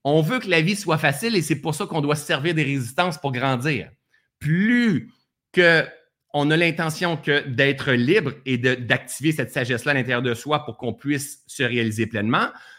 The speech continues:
plus que notre intention est là, est ça, on se sert des résistances pour élever notre samadhi, notre niveau de maîtrise, notre niveau de conscience, pour que la vie soit de plus en plus facile. Mais pour arriver à des états de conscience comme ça, il faut se servir des résistances.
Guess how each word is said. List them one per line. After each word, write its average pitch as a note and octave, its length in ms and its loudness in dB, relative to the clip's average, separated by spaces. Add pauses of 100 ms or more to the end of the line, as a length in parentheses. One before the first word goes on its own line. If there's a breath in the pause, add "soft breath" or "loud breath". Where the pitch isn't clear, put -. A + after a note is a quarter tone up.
(180 loud breath)
plus G#3+ 560 2
que G3 80 0
notre D#3+ 240 2
intention D#3 600 0
est C3+ 140 6
là, D3+ 300 4
est C3 120 0
ça, F3+ 420 -2
on C#3 120 -2
se C#3+ 160 -4
sert G#3+ 440 -2
des C#3 200 -2
résistances E3 800 -4
pour D3+ 300 -8 (140)
élever G3+ 640 4
notre D3 260 -2
samadhi, C3+ 640 0 (300 loud breath)
notre B2+ 260 2
niveau C3+ 300 4
de D3 40 4
maîtrise, C#3 440 0
notre C#3+ 160 -2
niveau C3 180 -2
de C3 140 -8
conscience, E3+ 480 -6
pour - 100 -16
que - 80 -12
la C3+ 80 -2
vie D3 140 -6
soit D#3 180 -4
de C3 80 0
plus B2+ 240 -4
en C3 100 0
plus B2 160 -6
facile. A2 500 -4 (280)
Mais A2 120 -2
pour A#3 360 0
arriver C#3 460 2
à B2 80 4
des A#2+ 220 0
états B2 180 0
de - 80 -12
conscience B2 400 -4
comme A2 180 -4
ça, F3 300 -6
il B2 80 -6
faut F#3 180 -6
se A#2+ 140 -6
servir B2 400 -4
des A#2 100 -2
résistances. F#2+ 560 -12